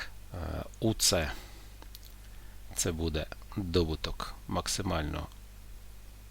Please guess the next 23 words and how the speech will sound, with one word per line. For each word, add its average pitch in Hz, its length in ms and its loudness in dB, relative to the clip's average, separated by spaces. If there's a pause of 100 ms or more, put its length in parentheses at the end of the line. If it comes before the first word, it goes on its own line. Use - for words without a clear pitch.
(240)
струму, 82 540 4
який 170 240 0
протікає 180 520 2
в - 100 -2
колі, 165 340 0 (680)
на 80 300 4 (920)
опір 101 540 10 (360)
одиниця 85 520 2
на 80 160 0
омега 80 340 2
С, - 220 2 (1300)
одиниця 82 680 0
на 82 180 -2 (100)
омега 85 460 2 (120)
С, - 240 2 (200)
реактивний 90 800 8
опір - 360 0
конденсатора, 151 840 2 (100)
і 95 60 -2
це - 160 2
можна 101 300 2
порахувати. 95 800 0 (1000)
У 123 200 8